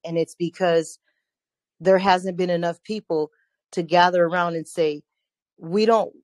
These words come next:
want you guys doing this to our kids." So, you know, that's, that's my take on that. And I think it's very important for the, um, decentralization only because that's the only way that's gonna get America back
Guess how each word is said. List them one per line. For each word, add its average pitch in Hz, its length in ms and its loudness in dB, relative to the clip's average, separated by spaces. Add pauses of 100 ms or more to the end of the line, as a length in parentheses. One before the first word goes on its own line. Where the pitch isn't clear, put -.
want 190 380 -2
you 175 240 -8
guys 170 300 -2
doing 180 300 -4
this 160 200 -6
to 160 180 -4
our 143 140 -6
kids." 156 560 -6 (400)
So, 156 460 -2 (580)
you 175 140 -4
know, 156 260 -4 (840)
that's, 180 260 0
that's 190 300 2
my 170 180 -2
take 170 280 -6
on 147 180 -4
that. 156 340 -6
And 160 160 -4
I 170 80 -2
think 185 240 -8
it's 147 140 -6
very 196 260 0
important 175 360 -2
for 160 220 -4
the, 151 320 -2
um, 143 300 -4 (1120)
decentralization 185 1000 -2
only 202 260 0
because 196 840 -2 (500)
that's 208 280 2
the 233 80 4
only 208 140 2
way 202 140 4
that's 196 200 -2
gonna 190 160 -4
get 185 160 -2
America 185 420 0
back 180 300 -2